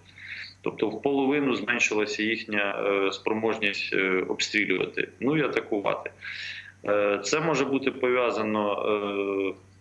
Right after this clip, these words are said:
з підтримкою, яку вони отримали нещодавно, там,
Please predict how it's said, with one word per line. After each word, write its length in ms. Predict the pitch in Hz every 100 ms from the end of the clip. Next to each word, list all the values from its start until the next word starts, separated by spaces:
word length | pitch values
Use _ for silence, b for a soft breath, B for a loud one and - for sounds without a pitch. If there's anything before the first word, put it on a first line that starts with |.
| - -
з 120 | -
підтримкою, 600 | 147 - 117 110 113 113
яку 220 | - 120
вони 260 | 113 110 -
отримали 600 | 127 - 117 113 113 110
нещодавно, 800 | 110 110 - 117 110 113 107 107
там, 260 | 107 101